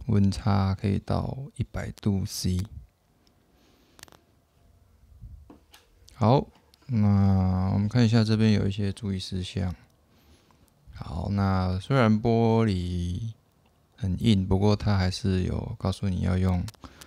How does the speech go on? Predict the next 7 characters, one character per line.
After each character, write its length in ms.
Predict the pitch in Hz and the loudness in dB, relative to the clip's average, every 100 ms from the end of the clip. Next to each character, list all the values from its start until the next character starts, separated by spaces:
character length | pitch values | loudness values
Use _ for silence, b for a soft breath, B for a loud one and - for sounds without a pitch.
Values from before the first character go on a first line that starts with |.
| B B - | B B -6
海 200 | 92 90 | -2 -2
绵 260 | 87 87 | -2 -4
中 240 | 92 98 98 | 0 0 0
性 580 | 107 95 92 92 101 107 _ _ _ _ _ _ _ | 2 2 2 -2 -6 -10 _ _ _ _ _ _ _
洗 400 | - - - 87 87 | -20 -10 -6 -6 -6
洁 280 | - 87 90 | -8 -6 -6
剂 360 | - 123 214 | -2 -2 -2